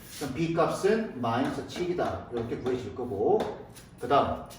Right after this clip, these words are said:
A 값하고 B 값이 구해졌죠? 그럼 여기 A 값, B 값 넣어보게 되면 B 자리에 마이너스 칠을 넣어주게 되면 마이너스 십사.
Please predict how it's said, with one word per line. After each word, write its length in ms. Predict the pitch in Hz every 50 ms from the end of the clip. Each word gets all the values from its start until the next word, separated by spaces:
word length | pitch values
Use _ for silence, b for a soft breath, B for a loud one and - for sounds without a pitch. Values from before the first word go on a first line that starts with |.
| - - - - - - - - - - - - - - -
A 300 | 202 214 233 233 226 233
값하고 480 | 233 233 220 220 220 214 202 202 -
B 200 | 208 214 208 208 214
값이 240 | 214 202 - 131 -
구해졌죠? 920 | 135 160 175 175 170 170 - - 143 160 170 - - - - - - - -
그럼 160 | 160 156 175
여기 100 | 170 -
A 320 | - 190 196 196 196 -
값, 300 | - 196 190 190 190 -
B 240 | 175 180 175 180 -
값 380 | 180 185 180 180 180 - - -
넣어보게 460 | 160 170 180 165 - - - 151 139
되면 520 | 143 147 139 131 117 - - - - -
B 240 | - 165 180 196 196
자리에 480 | 175 180 175 170 175 175 175 170 - 233
마이너스 480 | 226 233 - 185 185 185 170 - -
칠을 180 | - 208 196 190
넣어주게 380 | 185 175 165 156 - - 143 127
되면 560 | 139 139 135 123 110 107 - - 202 - - - - - - - - - - - -
마이너스 420 | 107 - - 151 165 180 165 160
십사. 800 | - - - - - - - - 135 - - - - - -